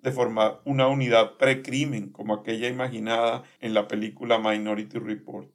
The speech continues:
capaz de detener el delito antes de que se cometiera. Por lo pronto,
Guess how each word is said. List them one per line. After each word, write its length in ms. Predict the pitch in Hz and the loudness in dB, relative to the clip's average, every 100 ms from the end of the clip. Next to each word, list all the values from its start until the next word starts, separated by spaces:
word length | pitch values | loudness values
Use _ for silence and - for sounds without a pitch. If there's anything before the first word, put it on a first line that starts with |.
| _ | _
capaz 320 | 98 - 110 | -4 0 2
de 140 | 120 | 4
detener 480 | 127 123 120 117 110 | 4 2 -2 -2 0
el 120 | 123 | -2
delito 680 | 123 113 123 127 - 131 123 - - | -2 -4 -4 -6 -4 -2 -2 -6 -2
antes 380 | 139 139 135 107 | 2 2 0 -2
de 100 | 110 | -4
que 80 | - | -4
se 160 | - | -6
cometiera. 580 | - 107 104 - 104 - _ | -6 -8 -8 -10 -10 -10 _
Por 160 | - 123 | -4 -2
lo 160 | 117 - | -2 -2
pronto, 580 | 135 147 143 160 160 | 0 0 -2 -10 -12